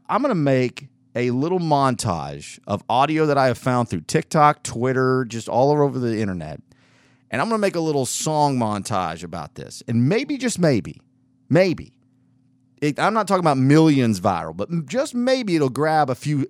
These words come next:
thousand extra head, eyeballs and ears. And maybe it'll, uh, it'll drive traffic to the website and to the, to the podcast.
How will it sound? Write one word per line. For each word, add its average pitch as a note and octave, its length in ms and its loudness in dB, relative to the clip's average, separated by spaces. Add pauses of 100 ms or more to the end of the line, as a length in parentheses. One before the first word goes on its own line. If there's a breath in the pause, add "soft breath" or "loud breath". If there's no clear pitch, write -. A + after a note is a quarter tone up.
thousand B2+ 600 0
extra - 380 -6
head, F#2+ 240 -4 (140)
eyeballs G2+ 500 -4
and G2 80 -6
ears. F2 440 -12 (500 soft breath)
And D3 140 0
maybe C4 440 -4
it'll, A#3 320 0
uh, G#3 220 4
it'll G3 260 2
drive F3 480 0
traffic C3 440 0
to B2 100 -4
the A#2+ 100 0
website G#2+ 460 0
and F#2 120 -4
to A2 100 -2
the, F#2 280 -4
to A#2+ 100 -4
the G2 80 -4
podcast. - 680 -12